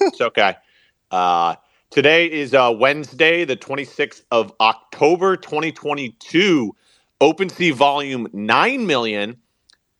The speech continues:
out of the seven million dollar range on Monday plus Tuesday. So that's fantastic to see.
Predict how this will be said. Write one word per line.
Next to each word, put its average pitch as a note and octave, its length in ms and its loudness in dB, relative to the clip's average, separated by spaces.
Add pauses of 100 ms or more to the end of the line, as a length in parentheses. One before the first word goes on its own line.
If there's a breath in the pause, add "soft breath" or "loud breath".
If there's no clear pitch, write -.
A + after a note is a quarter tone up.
(180)
out D#3+ 200 4
of C#3+ 100 -16
the D3 80 0
seven D3+ 520 -2
million B2+ 500 -2
dollar A#2 340 2
range A2 500 -4
on G#2 200 -2
Monday G#2+ 500 0
plus - 520 -6
Tuesday. A2 800 0 (360)
So - 120 -6
that's B2 220 0
fantastic C#3+ 840 0
to A#2 100 -4
see. G2 380 0